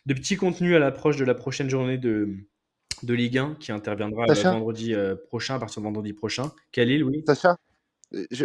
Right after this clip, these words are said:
Speaker 2: je tiens juste à rappeler que, euh, Cristiano Ronaldo était l'un des meilleurs joueurs du Real Madrid.
Speaker 1: D'accord.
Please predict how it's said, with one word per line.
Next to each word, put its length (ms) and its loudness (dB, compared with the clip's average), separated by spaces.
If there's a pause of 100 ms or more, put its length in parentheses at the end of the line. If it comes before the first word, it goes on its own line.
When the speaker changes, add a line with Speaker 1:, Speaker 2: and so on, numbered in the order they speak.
Speaker 2:
je 160 -4
tiens 360 2 (100)
juste 440 -2
à 120 4
rappeler 500 0
que, 220 0 (100)
euh, 220 0
Cristiano 500 0
Ronaldo 640 0 (100)
était 340 -2
l'un 360 2
des 180 -2
meilleurs 460 0
joueurs 500 -4
du 140 -14
Real 280 -6
Madrid. 420 -4 (260)
Speaker 1:
D'accord. 400 2